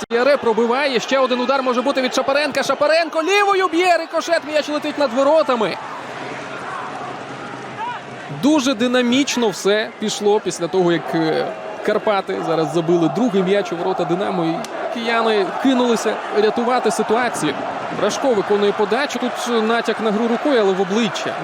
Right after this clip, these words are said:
В обличчя прилетіло. Бачите, як символічно, що його зараз показують. Проходить передача, чи не було офсайду? Амбросій Чачуа може бити. Чачуа!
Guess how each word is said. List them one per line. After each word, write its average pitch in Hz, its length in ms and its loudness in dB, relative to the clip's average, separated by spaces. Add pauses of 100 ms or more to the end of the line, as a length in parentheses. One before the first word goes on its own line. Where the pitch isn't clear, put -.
В - 20 0
обличчя 196 420 0
прилетіло. 180 800 2 (160)
Бачите, 160 240 -2
як 156 100 0 (560)
символічно, 165 540 -8
що - 180 -8
його 190 340 0
зараз 180 220 0
показують. 226 420 0
Проходить 277 380 0
передача, 302 420 0
чи 294 100 0
не 294 80 4
було 311 220 4
офсайду? 311 400 2
Амбросій 320 340 0
Чачуа 330 360 0
може 320 220 0
бити. 339 220 0
Чачуа! 392 680 2